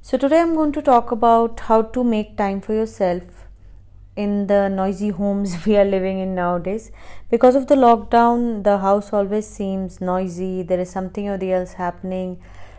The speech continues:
There is something or the, or the else going to happen next. So there is really no me time for mommies and, you know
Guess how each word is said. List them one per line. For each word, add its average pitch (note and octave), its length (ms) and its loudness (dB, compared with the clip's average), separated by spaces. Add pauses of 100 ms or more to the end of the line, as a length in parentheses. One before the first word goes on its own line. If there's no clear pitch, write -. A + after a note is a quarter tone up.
(140)
There G#3+ 240 4
is G#3+ 80 0
something G#3+ 360 -2
or G#3+ 120 0
the, G3+ 320 -6
or G3+ 140 4
the G3 220 0
else G3 240 0
going G#3 220 -2
to G#3 100 -2
happen G3+ 560 0
next. G3 420 -4 (380)
So A#3+ 160 0
there B3 220 6
is C4 180 0
really C4 240 4
no B3+ 340 2
me A3 320 2
time A3 380 0
for G3+ 420 2 (180)
mommies G3 640 -2
and, F#3 280 -2
you F#3+ 80 -4
know B3 220 -8